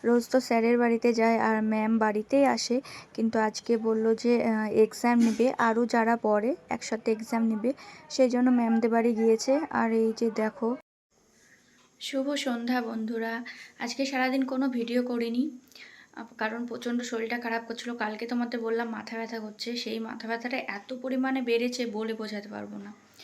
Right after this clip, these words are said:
তো সেই জন্য কোনো ভিডিও করিনি সকাল থেকে। তোমাদের দাদাভাই সকাল সকাল চলে এসেছিল, প্রায় এই নটা, আটটা নটার দিকে এসেছে এরকম। তো এসে একটু ঘুমিয়েছে, তারপরে খাওয়া দাওয়া করে, আহ, গিয়েছে দোকানে।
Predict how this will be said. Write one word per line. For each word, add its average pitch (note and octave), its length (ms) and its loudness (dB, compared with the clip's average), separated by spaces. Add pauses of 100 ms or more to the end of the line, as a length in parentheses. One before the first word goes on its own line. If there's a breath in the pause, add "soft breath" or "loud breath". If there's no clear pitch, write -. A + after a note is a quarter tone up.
(360 loud breath)
তো B3+ 80 -4
সেই B3 200 0
জন্য B3 200 4 (220)
কোনো B3+ 180 2
ভিডিও A#3+ 320 0
করিনি A#3 380 0
সকাল A3+ 380 -6
থেকে। A#3 220 -6
তোমাদের A#3+ 340 -4
দাদাভাই A#3 400 -2
সকাল A3+ 320 -6
সকাল A#3+ 300 -4
চলে A#3 300 -2
এসেছিল, A3+ 400 -6 (100)
প্রায় A3+ 280 -8 (500 loud breath)
এই A#3+ 240 -2
নটা, A#3 560 -2 (680)
আটটা C#4 380 2
নটার B3+ 340 0
দিকে B3+ 200 -6
এসেছে A3+ 380 -4
এরকম। G#3+ 320 -8 (580 loud breath)
তো C4 80 -2
এসে B3+ 320 2
একটু C4 240 -6
ঘুমিয়েছে, A#3+ 540 0
তারপরে A3+ 440 -2 (360)
খাওয়া A3 260 -6
দাওয়া A3+ 220 -4
করে, A3+ 300 -6
আহ, A3 800 -12
গিয়েছে A3+ 440 0 (600)
দোকানে। G#3 440 -6